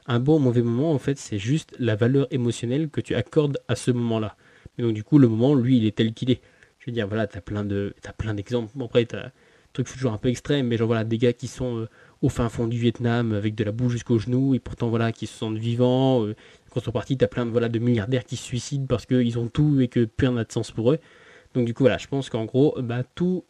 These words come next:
il y a, il y a pas des trucs chiants, il y a pas des trucs qui sont pas chiants, il y a pas des trucs heureux, il y a pas des trucs tristes, même si, quand même.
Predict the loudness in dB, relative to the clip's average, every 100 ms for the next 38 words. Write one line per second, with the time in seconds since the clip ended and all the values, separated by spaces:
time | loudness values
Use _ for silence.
0 | -6 -2 0 2 2 0 -4 -8 -4 -2
1 | 0 0 -2 -2 -6 -10 -12 -4 -4 -2
2 | 0 0 2 2 2 -2 -2 -2 2 2
3 | 2 2 2 -2 -2 -4 -2 -4 -4 -8
4 | -12 -12 _ -12 -4 -2 -2